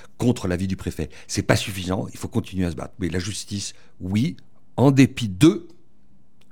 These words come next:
toutes les critiques qu'on peut lui faire, toujours et toujours, euh, car ça reste un, ça n'a jamais été autant, euh, un contre-pouvoir indispensable.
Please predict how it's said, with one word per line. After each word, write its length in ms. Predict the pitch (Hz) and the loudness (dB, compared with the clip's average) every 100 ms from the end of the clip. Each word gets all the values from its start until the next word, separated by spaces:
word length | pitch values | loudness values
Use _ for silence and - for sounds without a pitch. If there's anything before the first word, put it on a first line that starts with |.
| - - - - - - - | -18 -18 -18 -18 -18 -8 4
toutes 380 | 208 175 - - | 4 4 -4 -8
les 80 | |
critiques 300 | - 98 95 | -6 -6 -6
qu'on 100 | - | -8
peut 120 | 80 80 | -10 -10
lui 80 | |
faire, 180 | 80 - - - - - | -10 -10 -12 -16 -18 -4
toujours 380 | 104 95 107 - | -2 0 0 -2
et 100 | 87 | -6
toujours, 560 | - 80 85 131 143 - - - - - - | -6 -6 2 2 2 -4 -16 -18 -16 -16 -10
euh, 720 | 85 76 - - - 69 - 60 - | -6 -6 -6 -6 -8 -10 -12 -12 0
car 220 | 95 - | 0 2
ça 280 | - - 73 | -4 -2 -2
reste 240 | 92 - | -2 -2
un, 60 | 73 - - - | -4 -6 -14 -12
ça 160 | - 82 | -6 -4
n'a 100 | 80 | -2
jamais 200 | 80 87 | 2 0
été 160 | 82 80 | 0 -2
autant, 340 | 76 104 104 - - - - - | 0 0 -2 -6 -18 -18 -16 -10
euh, 600 | 85 80 78 - - - - | -8 -6 -6 -8 -10 -10 -10
un 80 | |
contre-pouvoir 640 | 87 - 90 82 - 87 90 | -8 -8 -8 -10 -6 -2 -2
indispensable. 560 | 78 - 85 - 151 | -4 -4 0 4 4